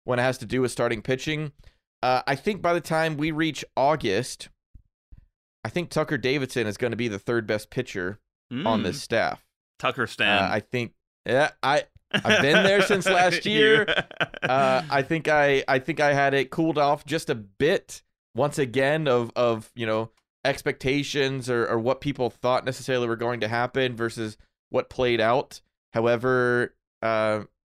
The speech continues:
Speaker 1: I just look at the guy's confidence and what he's been able to do. You know, "What have you done for me lately?" sort of thing.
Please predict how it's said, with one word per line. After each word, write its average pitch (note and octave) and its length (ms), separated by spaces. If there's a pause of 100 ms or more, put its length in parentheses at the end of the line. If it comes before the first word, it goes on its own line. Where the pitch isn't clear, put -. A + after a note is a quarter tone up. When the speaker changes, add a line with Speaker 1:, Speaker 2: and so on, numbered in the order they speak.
Speaker 1:
I G#2+ 80
just A#2+ 380
look B2 200
at B2+ 220
the B2 80
guy's A#2 360
confidence B2+ 640
and C3+ 260
what B2 160
he's B2+ 180
been B2 220
able B2 280
to - 140
do. A#2+ 560 (540)
You A2+ 100
know, A#2+ 60
"What A#2+ 180
have B2+ 140
you B2 80
done B2+ 200
for C#3 120
me C3 120
lately?" C#3 440
sort D3 240
of C#3+ 80
thing. D#3 400